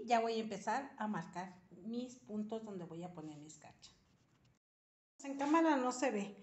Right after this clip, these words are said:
pero yo aquí sí lo alcanzo a ver, mi pinito marcado. ¿Qué voy a hacer? Con mi cinta voy a ir marcando los puntos donde yo voy a poner mis clavitos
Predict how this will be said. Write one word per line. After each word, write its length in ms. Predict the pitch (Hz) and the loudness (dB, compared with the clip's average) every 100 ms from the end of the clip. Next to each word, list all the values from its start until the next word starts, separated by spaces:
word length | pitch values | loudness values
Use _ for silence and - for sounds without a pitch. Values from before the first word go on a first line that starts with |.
| - _ _ | -20 _ _
pero 240 | 294 285 | 8 8
yo 180 | 226 233 | 6 4
aquí 360 | 220 - 277 311 | 2 0 -2 -2
sí 260 | - 220 | 2 4
lo 120 | 214 | 6
alcanzo 440 | 202 - 196 180 202 | 4 2 0 0 0
a 40 | |
ver, 280 | 196 226 226 - - - | 2 0 -2 -14 -20 -6
mi 560 | 202 214 220 226 214 - - _ - | 0 0 2 -2 -4 -10 -20 _ -4
pinito 520 | 196 185 185 226 214 | -2 0 0 -2 0
marcado. 580 | 214 214 202 - 170 160 - - - _ - | 0 0 0 -4 -6 -6 -12 -20 -20 _ 6
¿Qué 100 | 311 | 8
voy 160 | 320 | 10
a 40 | 302 | 8
hacer? 300 | 240 214 220 | 6 4 2
Con 140 | 214 | 2
mi 80 | 208 | 2
cinta 340 | 220 214 240 | 0 2 2
voy 160 | 220 220 | 4 4
a 40 | |
ir 220 | 208 208 226 | 2 -4 -4
marcando 680 | 226 208 214 190 185 226 - - - - - | -4 -2 0 0 -2 -4 -8 -18 -20 -20 -6
los 220 | 240 240 | -2 -2
puntos 480 | - 262 254 277 269 | -4 -4 2 4 4
donde 260 | 254 220 214 | 4 2 -2
yo 100 | 214 | -2
voy 140 | 233 | 0
a 120 | 233 | 0
poner 320 | 220 208 208 233 | 0 -2 -2 0
mis 240 | 294 302 | 0 0
clavitos 640 | 254 220 220 - 240 - | 4 4 4 0 -2 -4